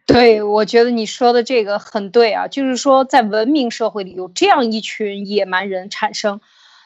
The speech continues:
他们现在在引，想引领世界，想领导文明，想改变文明的方向。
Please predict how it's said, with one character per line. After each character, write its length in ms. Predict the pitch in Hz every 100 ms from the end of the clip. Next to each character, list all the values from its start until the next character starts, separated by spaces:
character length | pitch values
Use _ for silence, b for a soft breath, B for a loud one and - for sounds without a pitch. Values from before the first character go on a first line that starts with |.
| _
他 260 | - 311 320
们 200 | 277 208
现 200 | - 220
在 160 | 208
在 200 | 185 208
引， 280 | 196 196 233
想 360 | - 214 190 190
引 180 | 208
领 240 | 269 247 196
世 260 | - 220
界， 220 | 185 208 202
想 460 | - 226 185 190
领 240 | 196 202 269
导 180 | 214
文 200 | - 180
明， 280 | 185 180 180
想 400 | 202 - 190 208
改 340 | - 160 156 202
变 360 | 208 311 226
文 120 | 190
明 200 | 196 190
的 100 | 190
方 380 | 202 - 233 233
向。 320 | 233 240 196